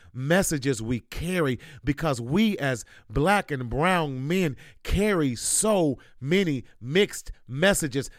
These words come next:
that have come to scar us and cause us, I say it this way, to suffer secretly in silence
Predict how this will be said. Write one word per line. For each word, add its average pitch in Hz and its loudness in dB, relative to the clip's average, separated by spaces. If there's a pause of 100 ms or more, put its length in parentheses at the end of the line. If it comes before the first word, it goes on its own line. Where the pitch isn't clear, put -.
(100)
that 143 2
have 139 -4
come 185 0
to 147 0
scar 190 2
us 135 -4 (280)
and 156 -2
cause 190 -2
us, 160 0
I 151 -2
say 185 0
it 170 -4
this 123 -2
way, 156 4 (260)
to 170 2
suffer 175 2
secretly 165 -2
in 143 -2
silence 180 -2